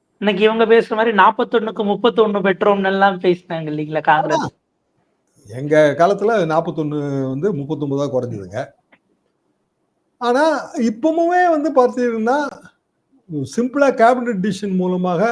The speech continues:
Speaker 2: இது எல்லாத்தையுமே மாத்திருவாங்க. ஏன்னா பீகார் தேர்தலை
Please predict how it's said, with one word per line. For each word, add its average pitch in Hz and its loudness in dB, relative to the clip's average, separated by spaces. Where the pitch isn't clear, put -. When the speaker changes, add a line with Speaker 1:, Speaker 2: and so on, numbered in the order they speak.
Speaker 2:
இது 190 0
எல்லாத்தையுமே 196 0
மாத்திருவாங்க. 131 -6
ஏன்னா 240 2
பீகார் 254 2
தேர்தலை 220 0